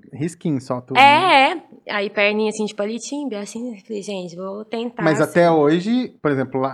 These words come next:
Speaker 1: lá em casa tem uns que são
Speaker 2: É, não,
Speaker 1: palitinho.
Speaker 2: eu gosto desses. Assim, é porque hoje, os da rua, em geral, são com o bracinho larguinho, perninha assim.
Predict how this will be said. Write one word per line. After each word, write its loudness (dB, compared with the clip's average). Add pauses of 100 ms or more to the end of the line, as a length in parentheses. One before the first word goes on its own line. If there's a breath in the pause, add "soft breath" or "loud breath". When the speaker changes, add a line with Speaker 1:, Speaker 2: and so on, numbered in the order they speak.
Speaker 1:
lá -4
em -6
casa -2
tem -2
uns -4
que -20
são 4
Speaker 2:
É, 8
não, 8
Speaker 1:
palitinho. 8
Speaker 2:
eu 4
gosto 6
desses. -2 (240)
Assim, 0
é 8
porque 2
hoje, 4
os -4
da 8
rua, 4
em 0
geral, 4
são 2
com -4
o -6
bracinho -4
larguinho, -6
perninha -4
assim. -6